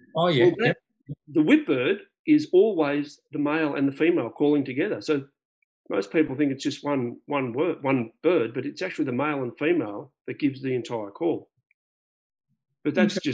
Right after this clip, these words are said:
Speaker 2: just one species. There, there are, <sighs> there's, the calls for each species can do your head in, because some of them have maybe a dozen different calls.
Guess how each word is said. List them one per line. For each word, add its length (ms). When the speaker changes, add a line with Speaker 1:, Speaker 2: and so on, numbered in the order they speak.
Speaker 2:
just 80
one 200
species. 460
There, 180
there 200
are, 120
<sighs> 100
there's, 360
the 60
calls 560
for 160
each 280
species 520
can 160
do 100
your 160
head 120
in, 160
because 240
some 160
of 80
them 120
have 180
maybe 220
a 60
dozen 320
different 300
calls. 460